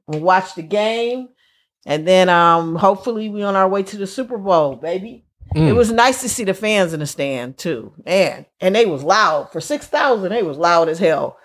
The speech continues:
Speaker 2: They had to keep warm somehow.
Speaker 1: <laughs> Yeah, it was cold.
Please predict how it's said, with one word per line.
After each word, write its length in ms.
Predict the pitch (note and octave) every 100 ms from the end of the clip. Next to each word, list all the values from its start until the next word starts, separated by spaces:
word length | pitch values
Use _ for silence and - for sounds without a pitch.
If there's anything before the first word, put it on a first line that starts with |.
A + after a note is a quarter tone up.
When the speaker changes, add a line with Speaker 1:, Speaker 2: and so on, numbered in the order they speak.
| - -
Speaker 2:
They 140 | F#2 F#2+
had 120 | G#2
to 60 | G2
keep 220 | - G#2+
warm 380 | F#2+ A#2+ F#2+ F2+
somehow. 420 | A2+ G2 F#2 G2 - _ -
Speaker 1:
<laughs> 220 | E3 - C4+ B3 G#3+
Yeah, 300 | F3+ D3 C#3+
it 120 | G#3
was 140 | A3+
cold. 440 | - E3 D3 E2+